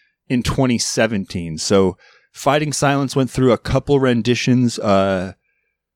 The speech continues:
<sighs> our guitar player left, um, moved back to Alaska. We got another guitar player actually from Alaska,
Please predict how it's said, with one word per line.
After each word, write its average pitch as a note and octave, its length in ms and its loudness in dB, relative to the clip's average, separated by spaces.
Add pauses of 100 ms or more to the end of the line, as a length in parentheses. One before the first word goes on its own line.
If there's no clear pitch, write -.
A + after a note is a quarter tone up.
(460)
<sighs> - 680 -10
our A#2 120 0
guitar C#3+ 340 0
player D3+ 360 0
left, C#3 520 -2 (760)
um, G2 600 -4 (640)
moved B2 200 0
back B2 240 -2
to C3+ 140 0
Alaska. A2+ 520 0
We G#2+ 100 -6
got A2+ 220 0
another A#2 360 0
guitar B2 340 0
player G#2+ 380 -4
actually G#2+ 320 -6
from C3+ 340 0
Alaska, G2+ 760 -2